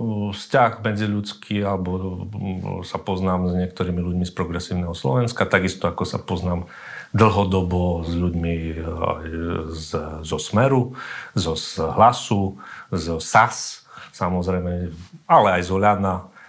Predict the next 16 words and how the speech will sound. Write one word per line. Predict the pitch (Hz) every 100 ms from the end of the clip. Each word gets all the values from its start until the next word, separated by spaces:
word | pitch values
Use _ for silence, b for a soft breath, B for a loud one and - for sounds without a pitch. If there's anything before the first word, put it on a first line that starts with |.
| B B -
lebo | 107 90 92
hovorím, | 104 98 90 87
ako | - 85 85 87
ja | 90 -
sa | 90
okolo | 82 90 -
tej | 85
politiky | - 87 85 92 - 92 85
alebo | 82 82 82
obšmietam | 85 - 90 85 85 82
ako | 82 - 87
expert | 87 - - 82 80
už | 82 - 95
dlhé | 90 87
roky | 87 85 - 85
a | 80